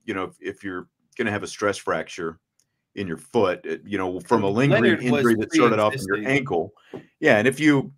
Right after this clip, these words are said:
Speaker 1: if you injure your shoulder, you know, again, like, you come down on your shoulder, whatever the injury happens to be, there's nothing strength and conditioning can do to, to help that as well. And injury is an injury. Injuries are gonna happen, and it's not all on the strength program. And I did see that,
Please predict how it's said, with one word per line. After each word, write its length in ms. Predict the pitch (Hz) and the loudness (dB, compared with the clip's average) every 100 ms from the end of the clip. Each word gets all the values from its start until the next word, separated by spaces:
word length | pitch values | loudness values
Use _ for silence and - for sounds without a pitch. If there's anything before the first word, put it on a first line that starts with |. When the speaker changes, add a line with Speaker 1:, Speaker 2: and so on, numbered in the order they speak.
| - | -12
Speaker 1:
if 120 | 131 | -2
you 100 | 175 | 0
injure 220 | 185 165 | 2 0
your 140 | 127 104 | -2 -4
shoulder, 720 | - 220 208 131 107 113 139 - | 4 10 10 10 2 2 -2 -4
you 60 | |
know, 140 | 123 120 | 0 0
again, 360 | 117 196 113 | 6 4 4
like, 220 | 101 104 | 0 -4
you 80 | 101 | -4
come 240 | - 170 165 | 0 4 6
down 260 | 147 143 | 4 4
on 140 | 139 131 | 2 0
your 100 | 107 | -4
shoulder, 580 | - 143 143 139 127 131 _ - _ _ | 2 2 4 2 0 -4 _ -20 _ _
whatever 280 | 123 143 135 | 2 2 2
the 100 | 123 117 | 0 -2
injury 420 | 139 147 127 127 | -4 -4 -2 0
happens 400 | 113 127 123 104 | 2 0 -2 -10
to 100 | - | -8
be, 160 | 117 131 | -4 -2
there's 200 | 113 101 | -2 -4
nothing 320 | 113 107 95 | -6 -6 -8
strength 320 | 87 110 101 | -8 -10 -10
and 100 | 90 82 | -14 -16
conditioning 480 | 85 87 - 87 | -12 -14 -12 -14
can 140 | 82 82 | -14 -14
do 260 | 82 78 - _ _ _ | -10 -10 -12 _ _ _
to, 220 | 85 76 _ _ - | -12 -12 _ _ -10
to 100 | 95 | -6
help 220 | 92 87 | -6 -8
that 240 | 82 73 _ _ _ _ _ _ - | -8 -8 _ _ _ _ _ _ -18
as 160 | 80 82 | -16 -8
well. 280 | 85 67 - | -8 -8 -6
And 100 | 107 | -2
injury 280 | 143 135 127 | 0 0 -2
is 100 | 101 | -2
an 80 | |
injury. 300 | 101 101 78 | -6 -6 -10
Injuries 440 | - 131 135 131 113 | -4 -4 0 -2 -2
are 60 | |
gonna 180 | 104 95 | -6 -4
happen, 300 | 87 87 80 | -4 -6 -6
and 100 | 78 | -14
it's 160 | 78 - | -14 -10
not 160 | 90 | -8
all 240 | 82 76 71 | -6 -8 -10
on 120 | 87 | -10
the 80 | 78 | -10
strength 320 | 69 78 71 | -10 -12 -12
program. 320 | - 69 64 - - - - - _ _ _ _ _ _ _ | -12 -14 -14 -20 -20 -20 -16 -16 _ _ _ _ _ _ _
And 80 | 98 | -2
I 80 | 104 | 0
did 180 | 113 113 | 0 -4
see 200 | - 107 | -4 -4
that, 180 | 90 | -4